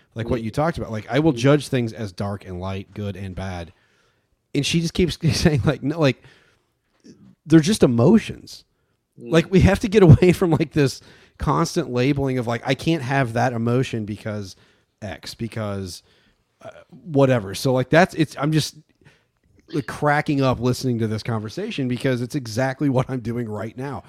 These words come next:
Speaker 1: or trying to figure out how to do it. So.
Speaker 2: Yeah, the, uh, there's a great irony in that the more you suppress certain emotions, the more you're actually governed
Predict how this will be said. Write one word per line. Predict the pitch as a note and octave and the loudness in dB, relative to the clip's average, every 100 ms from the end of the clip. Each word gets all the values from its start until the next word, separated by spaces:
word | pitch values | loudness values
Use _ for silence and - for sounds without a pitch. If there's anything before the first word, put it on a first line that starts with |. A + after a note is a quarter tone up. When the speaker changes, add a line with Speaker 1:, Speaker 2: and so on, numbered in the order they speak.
| - | -8
Speaker 1:
or | B2+ | -6
trying | - C3 A#2+ | -2 0 0
to | |
figure | G2 A2+ G#2+ | -2 -4 -4
out | G2+ | -6
how | G#2 | -8
to | F#2+ | -10
do | F#2 | -10
it. | E2+ - | -12 -16
So. | - G#2 F2 G2 A2+ _ _ _ - | -16 -14 -14 -18 -20 _ _ _ -10
Speaker 2:
Yeah, | C3+ C3+ C3 | -2 2 2
the, | B2+ | 0
uh, | G#2+ A#2 | -4 -6
there's | C3 B2+ | -4 -6
a | |
great | A#2+ A#2+ C#3 | -4 0 0
irony | A#2 A2+ B2 A#2 A2 | 0 -2 0 -2 -4
in | A2+ | -4
that | A2+ - | -4 -4
the | |
more | A#2 A#2+ | -2 0
you | A#2+ | 0
suppress | A#2 - - A#2 A#2 - - - | -2 -6 -2 -2 -2 -10 -14 -16
certain | - D#3 D#3+ B2+ | -6 -2 0 -2
emotions, | A2 G#2+ A#2+ A2 - | -4 -4 -6 -8 -8
the | |
more | A2+ A2+ | -6 -4
you're | A2 | -4
actually | G#2 A#2 A2+ | -6 -10 -8
governed | A#2 A2 A2+ G#2+ | -8 -6 -10 -12